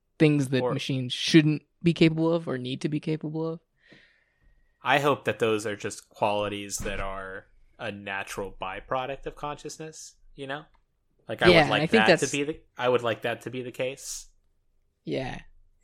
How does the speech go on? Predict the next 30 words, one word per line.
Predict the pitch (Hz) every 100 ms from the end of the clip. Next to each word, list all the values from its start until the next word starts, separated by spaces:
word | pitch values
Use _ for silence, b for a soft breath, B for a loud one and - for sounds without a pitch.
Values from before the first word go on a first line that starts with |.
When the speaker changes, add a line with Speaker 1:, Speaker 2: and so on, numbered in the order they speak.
| _ _ _ _
Speaker 2:
And | 120
so | 113
Speaker 1:
I | -
Speaker 2:
they're | 254
Speaker 1:
feel | 247
like |
Speaker 2:
showing | 151 104
Speaker 1:
that's | 110
Speaker 2:
that | 113 113
to | -
me, | 113 113 113 _ _
and | - 113 104
so | -
that's, | 101 117
Speaker 1:
Yeah, | 123
that's | 123
Speaker 2:
that's | 120 135 -
Speaker 1:
what | 127
the | 123
Speaker 2:
reassuring. | 123 - 131
Speaker 1:
Matrix | - -
is, | - - _ _ _ _
is | -
supposed | - 139 - 135 -
to | 135
be. | 143 - B B
There's | 208
a | 220
whole, | 202 233 226
like, | 175 143 -